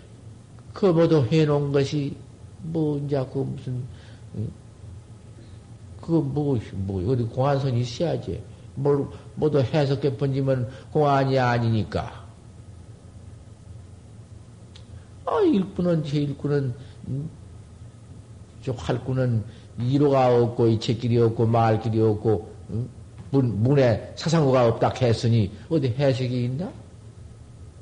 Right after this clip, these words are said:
이 활구 참선법이 지금 우리나라에 이렇게 좀 머물러 있는데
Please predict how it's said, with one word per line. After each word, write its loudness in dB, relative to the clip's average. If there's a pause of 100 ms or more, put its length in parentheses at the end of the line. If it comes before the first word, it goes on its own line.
(920)
이 -4
활구 -2
참선법이 -2 (340)
지금 -4
우리나라에 -2 (640)
이렇게 0
좀 2
머물러 0
있는데 -2